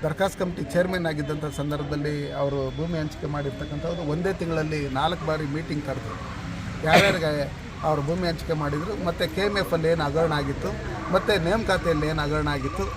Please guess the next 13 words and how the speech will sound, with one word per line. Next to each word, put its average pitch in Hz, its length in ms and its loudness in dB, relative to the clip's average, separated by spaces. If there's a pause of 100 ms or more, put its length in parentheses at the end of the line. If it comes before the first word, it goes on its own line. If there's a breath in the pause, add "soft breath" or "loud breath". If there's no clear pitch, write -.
(300)
ಇದನ್ನೆಲ್ಲ 175 380 4 (160)
ನೋಡಿ 151 220 2 (520)
ಅವ್ರ 170 100 8 (120)
ಸರ್ಕಾರಕ್ಕೆ 190 460 4
ಕಟ್ಟಬೇಕಾಗಿರ್ತಕ್ಕಂಥ 165 880 0 (220)
ಏನು 160 180 2 (500)
ರಾಜಧನ 175 400 6 (120)
ಇದೆ, 123 160 -2 (180)
ರಾಯಲ್ಟಿ 165 440 2
ಇದೆ, 143 140 0 (480)
ಆಮೇಲೆ 151 280 2 (500)
ನಮ್ಮ 160 140 4 (840)
ಜಿ 190 80 4